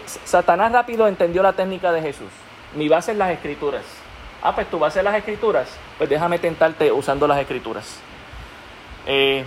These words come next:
jóvenes, Satanás se sabe la Biblia. Y te pregunto yo a ti, ¿te sabes tú la Biblia? ¿Y sabes darle la aplicación correcta? Porque Satanás sabe la Biblia y sabe cómo sacar muy bien un texto fuera de contexto para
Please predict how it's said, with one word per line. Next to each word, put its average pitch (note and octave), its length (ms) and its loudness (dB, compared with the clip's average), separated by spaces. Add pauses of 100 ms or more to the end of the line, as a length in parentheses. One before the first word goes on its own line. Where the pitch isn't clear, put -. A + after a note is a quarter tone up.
(280)
jóvenes, C#3+ 580 0 (420)
Satanás C3 480 2
se D#3 80 0
sabe C#3 240 2
la B2 100 2
Biblia. G#2+ 280 -6 (2250)
Y C3 100 -6
te B2 120 2
pregunto B2 440 2
yo D3+ 120 6
a D3+ 60 4
ti, G3 200 -2 (160)
¿te C3 80 0
sabes C3 320 4
tú D#3+ 140 -4
la D#3 100 6
Biblia? C#3 240 -2 (1300)
¿Y A#2+ 40 -8
sabes B2 280 2
darle C#3+ 200 4
la C#3 100 4
aplicación C3 520 -2
correcta? D3 440 0 (440)
Porque C3 240 0
Satanás C3+ 460 2
sabe F3+ 360 6
la E3 200 4
Biblia D#3+ 480 0 (300)
y C#3 80 -8
sabe D#3+ 280 2
cómo E3+ 240 0
sacar D#3+ 280 0
muy E3+ 160 -2
bien F3 160 -2
un E3+ 100 -2
texto E3+ 340 -2
fuera D3+ 260 4
de D#3+ 100 0
contexto E3 500 -4
para A#2+ 300 2